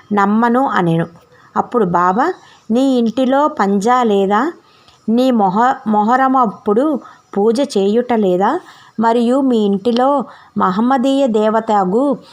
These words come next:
కాట్పీబీ లేదా? పెండ్లి మొదలగు శుభకార్యములప్పుడు ఆమెను మీరు శాంతింపజేయుట లేదా?" అనెను. అతడు దీనికంతటికీ ఒప్పుకొనెను.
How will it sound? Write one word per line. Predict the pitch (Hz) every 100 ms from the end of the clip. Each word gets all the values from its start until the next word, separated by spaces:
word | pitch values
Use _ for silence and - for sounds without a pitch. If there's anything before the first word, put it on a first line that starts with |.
| - - 196
కాట్పీబీ | 196 208 - 262 262 240 262 202 - -
లేదా? | 196 196 196 220 349 - - - _ -
పెండ్లి | 214 226 240 277 294
మొదలగు | 247 220 208 196
శుభకార్యములప్పుడు | 190 185 202 247 247 247 240 233 214 196 - 202 294 320 - - -
ఆమెను | 208 202 220 220 214
మీరు | 196 190 262
శాంతింపజేయుట | 254 202 196 214 262 240 247 202 190 190 185
లేదా?" | 180 175 175 214 269
అనెను. | 185 175 165 - _ - - - - -
అతడు | 202 247 247
దీనికంతటికీ | 269 214 196 190 185 190 196 240 247 285
ఒప్పుకొనెను. | 349 254 - - 180 165 165